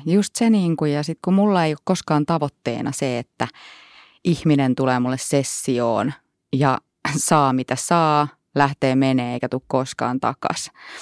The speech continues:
Vaan niinku, et kun mä oikeesti haluaisin luoda niitä pitkäaikaisia suhteita ja semmoista, ja niinku, et, et se,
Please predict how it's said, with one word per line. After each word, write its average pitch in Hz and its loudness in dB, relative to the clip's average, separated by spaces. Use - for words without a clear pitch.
Vaan 143 4
niinku, 151 2
et 139 2
kun 147 0
mä 139 6
oikeesti 143 2
haluaisin 131 0
luoda 117 0
niitä 82 -6
pitkäaikaisia - -2
suhteita - -4
ja 135 -2
semmoista, 131 0
ja 135 -4
niinku, 156 -4
et, - -4
et 139 -2
se, 120 -2